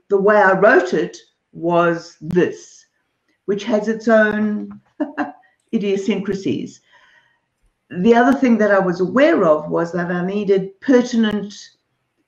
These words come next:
sketches and diagrams, pertinent photographs, and I'd chosen to go the video route as well. Um, and I wasn't,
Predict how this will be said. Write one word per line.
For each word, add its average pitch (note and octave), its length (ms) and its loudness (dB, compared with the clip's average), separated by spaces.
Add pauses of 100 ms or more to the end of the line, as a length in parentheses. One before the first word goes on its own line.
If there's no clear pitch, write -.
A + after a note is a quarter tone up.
(120)
sketches A#3+ 680 2
and F3+ 140 0
diagrams, A3+ 1040 0 (1120)
pertinent A#3+ 500 2
photographs, A#3 1200 -2 (640)
and G3 160 0
I'd F3+ 240 -2
chosen G#3+ 420 2
to - 80 -10
go G3+ 200 4
the F#3+ 80 0
video G#3+ 420 2
route G3 260 -4
as E3+ 140 -6
well. G#3+ 640 -2 (220)
Um, F3+ 420 -2
and F#3 140 -4
I F3+ 120 0
wasn't, G#3 680 0